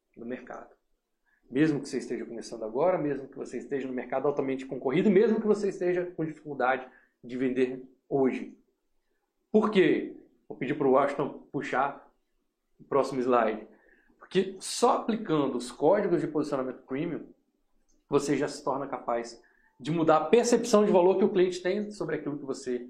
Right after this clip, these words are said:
oferece pra ele. Só de você aplicar os códigos, sem aumentar sua carga de trabalho, sem mudar nada do que você faz. Mas tem que aplicar.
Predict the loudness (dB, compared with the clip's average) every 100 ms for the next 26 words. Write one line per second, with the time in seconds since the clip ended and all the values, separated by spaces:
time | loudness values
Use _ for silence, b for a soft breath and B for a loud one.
0 | -16 -14 -8 -8 -8 -12 -12 -12 -12 b
1 | b b b b -20 -10 -8 -6 -6 -6
2 | -8 -8 -10 -12 -10 -10 -14 _ _ _
3 | _ -20 -10 -8 -8 -12 -12 -10 -8 -12
4 | -18 _ -6 -6 -4 -6 -6 -10 -10 -10
5 | -12 -12 -6 -6 -6 -12 b b -8 -6
6 | -2 -2 0 -2 -4 -6 -14 -18 -18 -18
7 | -20 -20 _ _ _ _ _ _ _ _
8 | _ _ _ _ _ _ _ _ _ _
9 | -16 -14 -12 -12 -12 -10 -10 -10 -12